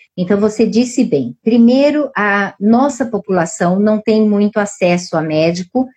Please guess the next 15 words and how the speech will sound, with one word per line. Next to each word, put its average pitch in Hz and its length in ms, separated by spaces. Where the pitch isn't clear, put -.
Médico 202 460
é 147 80
caro, 190 540
neuropsicólogo 196 1040
é 151 60
mais 180 280
caro 220 280
ainda, 156 520
né? 233 360
E, 233 460
eh, 175 800
fazer 220 520
tratamento, 233 680
reabilitação 202 840
cognitiva 220 1000